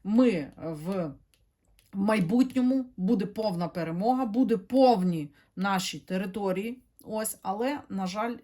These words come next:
це будуть змінені території. Мої дорогенькі, повинні дивитися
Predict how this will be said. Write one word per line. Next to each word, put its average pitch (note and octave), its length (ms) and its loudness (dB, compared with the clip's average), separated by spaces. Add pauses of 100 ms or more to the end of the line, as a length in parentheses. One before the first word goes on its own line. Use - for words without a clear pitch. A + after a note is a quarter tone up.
це G3 240 -8
будуть F3+ 420 -6
змінені D3+ 600 -4
території. D3 640 -12
Мої F3+ 280 -8
дорогенькі, G3 560 -8 (300)
повинні G3 500 -6
дивитися E3+ 800 -8